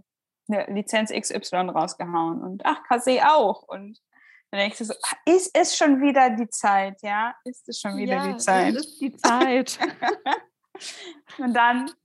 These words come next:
Speaker 1: heißt es aber trotzdem erstmal warten. Egal, Vorfreude ist ja meistens die schönste Freude und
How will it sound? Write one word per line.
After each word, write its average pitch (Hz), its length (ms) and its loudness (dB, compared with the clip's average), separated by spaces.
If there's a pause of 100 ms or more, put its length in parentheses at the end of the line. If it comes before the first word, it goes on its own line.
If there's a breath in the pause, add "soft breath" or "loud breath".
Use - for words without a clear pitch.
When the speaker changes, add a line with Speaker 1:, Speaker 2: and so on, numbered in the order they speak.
(160)
Speaker 1:
heißt 247 280 -2
es 220 80 -18
aber 202 240 -12
trotzdem - 400 -10
erstmal 180 360 -10 (120)
warten. 196 600 -4 (480)
Egal, 180 540 0 (140)
Vorfreude 214 760 -2
ist 196 120 -14
ja 185 140 -2
meistens 180 540 -6
die 175 100 -14
schönste - 400 -8
Freude 175 400 -2
und 165 380 -6